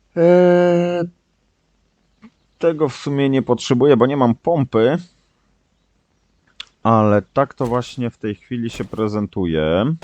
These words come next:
No i co, moi kochani, wi-, myślę, że będziemy pomału kończyć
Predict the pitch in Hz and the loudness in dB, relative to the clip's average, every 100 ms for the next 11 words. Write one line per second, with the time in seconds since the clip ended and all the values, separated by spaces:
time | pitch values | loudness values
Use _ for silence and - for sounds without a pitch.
0 | - _ _ _ - 131 190 226 139 92 | -18 _ _ _ -14 -8 -6 -4 -2 -4
1 | 82 82 82 87 92 87 _ _ _ _ | -4 -4 -4 -6 -6 -10 _ _ _ _
2 | _ _ _ _ _ _ _ _ _ _ | _ _ _ _ _ _ _ _ _ _
3 | _ _ _ _ _ _ - 123 127 127 | _ _ _ _ _ _ -12 -6 -4 -4
4 | 131 127 123 117 117 117 135 127 - 120 | -6 -4 -2 -2 -2 -4 -6 -6 -6 -4
5 | 123 120 - 147 156 101 - | -2 -4 -6 -8 -6 -8 -10